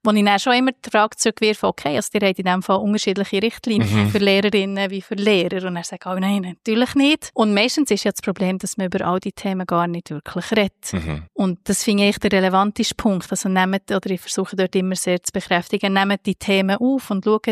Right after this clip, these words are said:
Speaker 1: weil für die Kinder ist das eine total verwirrende Botschaft. Also
Speaker 2: Mhm.
Speaker 1: wieso darf jetzt die Lehrerin in die Garderobe reinkommen oder darf? Oder wieso macht sie es? Wieso macht es der Lehrer nicht? Wieso wird man vielleicht von der Lehrerin auf den Schoss genommen, vom Lehrer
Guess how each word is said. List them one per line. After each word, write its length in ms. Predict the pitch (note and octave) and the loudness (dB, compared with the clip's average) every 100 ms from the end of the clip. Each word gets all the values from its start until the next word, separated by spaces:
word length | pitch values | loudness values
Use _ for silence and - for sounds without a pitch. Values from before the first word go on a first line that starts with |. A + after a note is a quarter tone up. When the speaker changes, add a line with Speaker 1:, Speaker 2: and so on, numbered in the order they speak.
| - | 0
Speaker 1:
weil 100 | G#3 | -2
für 100 | - | -2
die 140 | - - | -8 -2
Kinder 300 | C4 C4 G3+ | 0 2 0
ist 120 | - | -4
das 120 | G3+ | -2
eine 80 | G3 | 0
total 300 | F#3 G#3 G#3+ | 0 0 0
verwirrende 540 | G#3 G3 G#3 A3+ A3 A3 | 0 0 2 2 0 0
Botschaft. 600 | G3+ G#3 - - - - | 0 -2 -2 -4 -4 -4
Also 140 | F#3+ | -2
Speaker 2:
Mhm. 140 | F3+ | 0
Speaker 1:
wieso 260 | F#3+ - G#3 | -2 -2 -2
darf 220 | G3+ G3 | 0 -2
jetzt 180 | G3 - | -4 0
die 40 | |
Lehrerin 340 | G3 G3+ G3+ F#3+ | 0 2 0 -2
in 80 | F#3 | -2
die 40 | |
Garderobe 480 | - F#3 G3 F#3+ F#3+ | 0 0 2 0 0
reinkommen 580 | G#3 A#3 - A3+ B3+ - | 2 0 2 2 2 -4
oder 160 | - - | -10 -2
darf? 300 | E3+ E3+ - | 0 0 -4
Oder 140 | F#3 | -2
wieso 240 | F#3 F#3 G3 | 0 2 2
macht 320 | F#3+ G#3+ - | 2 0 -4
sie 120 | C#4 | -6
es? 100 | B3+ | -4
Wieso 240 | G3+ - F#3 | -4 -4 -2
macht 240 | F3+ - | -4 -6
es 80 | - | -8
der 120 | G3 F#3 | -2 0
Lehrer 260 | F3+ F3+ F#3 | 0 0 0
nicht? 400 | F#3+ A#3 - - | 2 0 -2 -8
Wieso 280 | F#3 - F3+ | -4 0 2
wird 140 | F#3 | 0
man 80 | F3+ | 0
vielleicht 200 | - F3+ | -4 -4
von 120 | F#3 | -2
der 100 | F3 | 2
Lehrerin 340 | F3 F3 F#3 F3+ | 2 2 2 0
auf 80 | |
den 100 | F3 | -2
Schoss 380 | E3+ G3 A#3 - | 0 2 2 0
genommen, 220 | - A#3+ A3+ | 0 0 0
vom 220 | G3 F#3 | -4 0
Lehrer 340 | F3+ F3 F3+ | 0 2 0